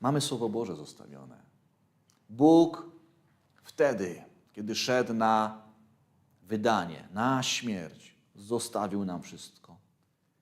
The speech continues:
Zostawił nam Słowo Boże.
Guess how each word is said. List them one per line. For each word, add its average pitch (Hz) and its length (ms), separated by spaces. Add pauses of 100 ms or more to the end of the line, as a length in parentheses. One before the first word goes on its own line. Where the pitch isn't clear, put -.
(1000)
Zostawił 110 460
nam 110 140
Słowo 107 320
Boże. 80 420